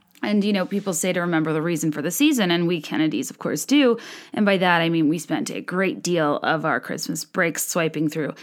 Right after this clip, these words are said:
Kelly's Bumble as an anthropological study. Now, you guys know I feel very strongly about not projecting onto people that they need a partner, about not over-focusing on somebody's relationship status. But, you know, all of us, Kelly included, find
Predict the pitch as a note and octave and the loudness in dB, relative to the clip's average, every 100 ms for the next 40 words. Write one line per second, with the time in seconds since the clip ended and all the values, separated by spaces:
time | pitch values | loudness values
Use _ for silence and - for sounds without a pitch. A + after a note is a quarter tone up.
0 | - - - F#3 E3+ D#3 - B3+ B3+ G3 | -20 -20 -4 -2 0 -4 2 6 6 6
1 | E3 D#3+ D#3 C3+ C#3 D#3+ D#3 C3+ - - | 4 4 0 0 -4 -2 -2 -2 -6 -6
2 | - - F#3+ D3 A2+ F#3 E3+ D#3+ - - | -4 0 2 2 2 4 2 0 -4 -20
3 | _ A#3+ B3 F#3+ E3 E3+ E3+ D3 A#2+ G#2 | _ 2 4 4 2 2 2 2 0 -4
4 | - _ _ G3 G3+ G3+ G#3 G3 E3 A3+ | -10 _ _ 2 4 2 2 2 4 4
5 | G#3 E3+ - F3 D#3+ D3+ C3+ D3+ D#3+ D3+ | 4 2 2 4 4 2 2 2 2 2
6 | F3+ D3+ - F3 D#3+ E3 - D#3+ C#3+ D3+ | 2 0 0 -2 0 0 2 2 2 0
7 | D#3 D3 D3 C#3+ D#3+ D#3+ D#3+ C#3+ B2 - | -2 -2 -2 -2 0 0 2 0 -4 -2
8 | D#3+ - A#2 A#2 D#3 E3+ D#3+ D3 - - | -2 0 0 0 0 2 2 0 -8 -6
9 | A3 A3+ G#3 F3 F3 - F#3+ F3+ D#3+ E3+ | 0 2 2 2 0 2 0 0 0 2
10 | D#3 D#3 D#3 D#3 D3+ D#3+ D#3 D#3 E3 D3+ | 2 2 0 0 0 -2 2 0 0 -4
11 | - - E3 C3 - - - F#3 - - | -4 -4 0 0 0 -4 0 0 0 -12
12 | - - - - A3 F3+ F2 - _ - | -18 -20 -20 -6 -2 0 -2 -8 _ 2
13 | B3 A3+ D3+ - - E4 G4 G3 F3+ - | 4 4 0 -4 0 2 4 2 0 2
14 | B3 A3+ A#2+ - - A3+ A3 G#3+ F#3 - | 2 2 0 -2 2 4 4 2 2 -2